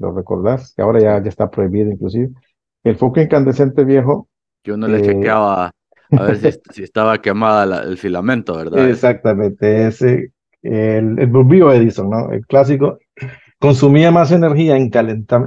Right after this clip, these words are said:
Speaker 1: en calentarse o, o en emitir calor que en emitir luz.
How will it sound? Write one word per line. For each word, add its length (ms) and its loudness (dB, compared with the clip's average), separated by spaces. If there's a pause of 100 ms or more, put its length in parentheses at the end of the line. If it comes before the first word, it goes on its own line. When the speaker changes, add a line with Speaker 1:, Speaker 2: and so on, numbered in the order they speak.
(120)
Speaker 1:
en 160 -2
calentarse 640 0
o, 100 2
o 300 0
en 120 -6
emitir 400 -2
calor 380 0 (280)
que 180 2
en 120 -2
emitir 380 -2
luz. 420 -4